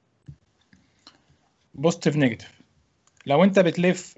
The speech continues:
لو انت بتلف انتي كلوكوايز هتطبق الرايت هاند رول، هطبق معاك الرايت هاند رول. لو انت بتلف انتي كلوكوايز يبقى تاخد بوزيتيف اف دي في اتجاه الكي كاب، لو انت بتلف كلوكوايز يبقى نيجاتيف اف دي في اتجاه الكي كاب. جميل.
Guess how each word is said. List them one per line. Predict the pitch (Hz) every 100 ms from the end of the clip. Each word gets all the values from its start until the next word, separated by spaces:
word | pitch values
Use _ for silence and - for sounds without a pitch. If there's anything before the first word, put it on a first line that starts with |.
| -
لو | 139
انت | 180 170
بتلف | 156 180 180 -
انتي | 180 185
كلوكوايز | 185 165 170 190 196
هتطبق | 156 - 175 170
الرايت | 147 165 156
هاند | 170 156
رول، | 139 120 -
هطبق | - 156 165
معاك | 135 139 185
الرايت | 151 156 160
هاند | 160 139
رول. | 120 - - - - _ -
لو | 147
انت | 175
بتلف | 165 165 185 185
انتي | 175 190 190
كلوكوايز | 180 170 196 233 233 - _ -
يبقى | 131 139
تاخد | 139 175 147
بوزيتيف | 185 190 165 165
اف | 190 190
دي | 160 196
في | 190
اتجاه | 190 165 170
الكي | 170 170 165
كاب، | 147 110 - _ _ _ -
لو | 123
انت | 170 170
بتلف | - 180 190
كلوكوايز | 190 156 165 165 170 - - _ - - -
يبقى | 131 -
نيجاتيف | 139 175 165 143 -
اف | 170 -
دي | 143 170
في | -
اتجاه | 131 - 131 160 170 - _ _ -
الكي | 135 127 - 160
كاب. | 156 151 - _ _ _ _ _ _
جميل. | 135 156 123